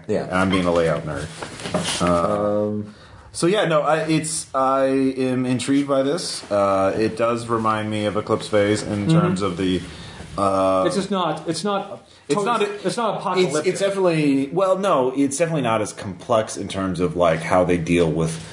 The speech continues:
Speaker 2: politics and culture, in terms of, like, 'cause then in Eclipse Phase, obviously, it's not just, uh, corporations. You have anarchists and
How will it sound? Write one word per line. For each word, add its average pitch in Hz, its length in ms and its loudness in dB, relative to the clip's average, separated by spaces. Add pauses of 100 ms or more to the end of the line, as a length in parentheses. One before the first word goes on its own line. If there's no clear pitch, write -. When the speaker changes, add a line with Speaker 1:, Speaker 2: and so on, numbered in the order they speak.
(560)
Speaker 2:
politics 107 600 2
and 80 120 -10
culture, 156 580 2
in 98 80 -6
terms 98 220 2
of, 92 60 2
like, 90 360 4 (180)
'cause 156 120 0
then 165 260 2
in 147 340 0
Eclipse 143 280 -2
Phase, 127 160 0
obviously, 110 420 -2
it's 98 180 -6
not 92 280 0
just, 85 460 0 (880)
uh, 87 440 4 (180)
corporations. 90 680 -2
You 90 100 -4
have 85 400 -2
anarchists 85 800 -2
and 143 100 0